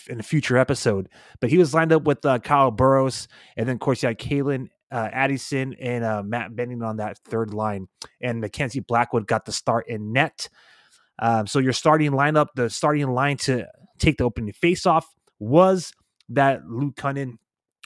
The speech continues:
William Eklund, Mike Hoffman line. And you know what's kind of funny is a lot of fans were freaking out over Luke Cunnin being the first line center. But go figure, he got the game-winning goal on the power play.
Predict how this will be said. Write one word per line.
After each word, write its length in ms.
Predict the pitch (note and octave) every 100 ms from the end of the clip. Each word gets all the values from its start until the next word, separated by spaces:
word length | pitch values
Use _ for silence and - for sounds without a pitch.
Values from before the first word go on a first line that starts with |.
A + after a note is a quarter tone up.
| -
William 320 | B2 C#3 C3
Eklund, 420 | B2+ C3 - C3 A#2
Mike 260 | A#2 A#2+
Hoffman 440 | - B2 A#2 C3 B2
line. 320 | B2 B2 B2 - - -
And 160 | C3+
you 40 | D#3
know 120 | A3+
what's 140 | A#3
kind 180 | - G#3+
of 80 | F#3
funny 240 | - G3+
is 100 | G3
a 60 | D3+
lot 120 | G3
of 60 | F#3+
fans 400 | - F#3+ F#3 F3+
were 80 | D3
freaking 500 | - E3+ G3 F3+ F3
out 200 | F3 D3
over 240 | D#3 D3+
Luke 180 | C3+ E3
Cunnin 340 | E3+ E3 D#3
being 220 | A#2+ E3
the 80 | D3+
first 400 | A#2+ - D#3+ -
line 200 | D#3 D3
center. 540 | - - D3+ F3 F#3+ - _ _ _ _
But 200 | - A#2
go 180 | D3 A3
figure, 440 | - A3 G#3 G3+
he 180 | F#3 F#3
got 260 | D#3 F#3+ F#3
the 80 | D3
game-winning 680 | A2 D3 F3 E3+ F3 E3
goal 300 | B2+ D3 D3+
on 360 | G2 B2+ C#3 C3+
the 100 | B2+
power 440 | - - A#2+ B2+
play. 380 | A#2 - A2 F#2+